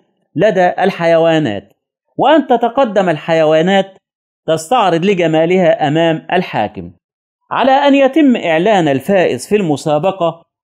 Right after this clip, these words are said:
ومنحه جائزة في نهاية اليوم. وبدأت المسابقة بمرور الحيوانات واحدا وراء الآخر أمام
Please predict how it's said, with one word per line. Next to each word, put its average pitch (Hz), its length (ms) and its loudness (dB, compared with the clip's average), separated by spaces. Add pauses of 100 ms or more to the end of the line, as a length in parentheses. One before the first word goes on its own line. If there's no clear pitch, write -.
(180)
ومنحه 208 600 0
جائزة 170 600 -2 (160)
في 202 200 0
نهاية 160 600 0 (220)
اليوم. 123 520 0 (680)
وبدأت 254 600 2
المسابقة 185 880 -2 (340)
بمرور 233 580 2
الحيوانات 185 800 2
واحدا 156 680 -2
وراء 156 580 0
الآخر 160 640 -2 (300)
أمام 175 440 0